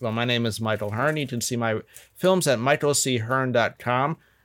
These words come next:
Uh, my girlfriend Kelsey is telling me I should plug that she is going to work as a production designer on my latest short film, As Close as We Get, and going to do the music for it too. Uh, so look forward to that. In the meantime, you can see a trailer for my upcoming film, Big Ideas Detective Agency.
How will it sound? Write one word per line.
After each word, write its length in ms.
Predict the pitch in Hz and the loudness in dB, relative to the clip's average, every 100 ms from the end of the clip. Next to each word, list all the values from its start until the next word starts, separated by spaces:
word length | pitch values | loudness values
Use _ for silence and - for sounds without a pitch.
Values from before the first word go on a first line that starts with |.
| - | -6
Uh, 260 | 113 113 110 | 0 2 2
my 140 | 113 | 0
girlfriend 460 | 110 147 - 160 131 | 2 0 0 -2 -4
Kelsey 520 | - 156 170 156 127 | 0 2 2 0 0
is 160 | 113 - | 0 -2
telling 220 | 117 113 | -2 0
me 80 | 110 | 0
I 60 | |
should 220 | 107 107 - | 0 -6 -2
plug 260 | 123 117 | 2 4
that 200 | 120 110 | 2 0
she 180 | - 117 | -2 -4
is 140 | 110 - | -6 -6
going 220 | 117 113 | -4 -2
to 80 | 107 | 0
work 300 | 113 117 80 | 0 0 -2
as 220 | 104 98 | -4 -4
a 20 | |
production 380 | 110 117 113 117 | -2 -2 0 -4
designer 320 | 101 110 107 | -2 -2 -2
on 80 | 104 | -2
my 120 | 101 | -2
latest 320 | 101 104 104 | 0 0 -2
short 280 | - 110 - | -2 -4 -4
film, 380 | - 113 123 156 | -4 -2 -2 -4
As 160 | 107 - | -6 -6
Close 320 | 110 104 107 | -4 -4 -4
as 160 | 101 | -6
We 140 | 98 101 | -8 -10
Get, 380 | - 127 175 _ _ _ _ _ | -2 0 0 _ _ _ _ _
and 240 | - 104 101 | -6 -4 -2
going 200 | 113 110 | -2 -2
to 60 | |
do 120 | 107 107 | -4 -6
the 80 | |
music 340 | 110 139 127 104 | -4 -4 -6 -6
for 140 | 113 | -6
it 140 | 98 - | -6 -4
too. 320 | 117 92 82 | -2 -2 -4
Uh, 380 | 76 92 92 92 - | -8 -8 -6 -8 -12
so 420 | - - 95 95 107 | -10 -6 -6 -6 -8
look 180 | 110 107 | -8 -8
forward 220 | - 107 101 | -4 -4 -4
to 100 | 98 | -4
that. 380 | 110 120 135 127 | 0 0 0 -2
In 80 | |
the 60 | 113 | -6
meantime, 380 | 110 107 113 113 | -6 -6 -6 -6
you 80 | 104 | -6
can 140 | 110 | -8
see 140 | - | -6
a 40 | 107 | -8
trailer 460 | - 117 110 120 | -2 0 2 0
for 160 | 117 110 | -4 -6
my 160 | 101 95 | -4 -4
upcoming 420 | 113 120 107 101 | -4 -6 -6 -6
film, 240 | - 107 | -6 -6
Big 180 | 101 101 | -6 -4
Ideas 360 | 98 98 98 - | -4 -4 -6 -8
Detective 480 | - 104 - - | -12 -10 -10 -8
Agency. 680 | 87 92 - 64 - - | -8 -8 -10 -10 -10 -12